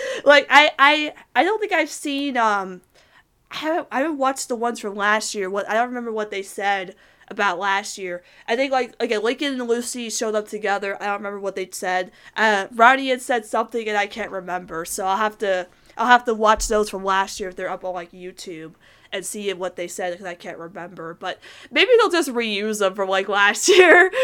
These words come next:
to save money. Instead of bringing Asher and Isabella and, uh, Gray into the booth, it was like, "We'll just reuse it. It's fine." <laughs>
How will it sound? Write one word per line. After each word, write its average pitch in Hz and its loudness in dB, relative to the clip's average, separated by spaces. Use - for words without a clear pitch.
to 277 2
save 269 6
money. 262 2
Instead 359 2
of - -2
bringing 311 2
Asher 269 6
and 254 4
Isabella 220 2
and, 208 0
uh, 190 2
Gray 202 0
into 196 -6
the 196 -8
booth, 196 -2
it 214 -2
was 311 0
like, 392 2
"We'll 415 6
just 285 2
reuse 208 -2
it. 175 -4
It's 240 -6
fine." - -4
<laughs> 294 4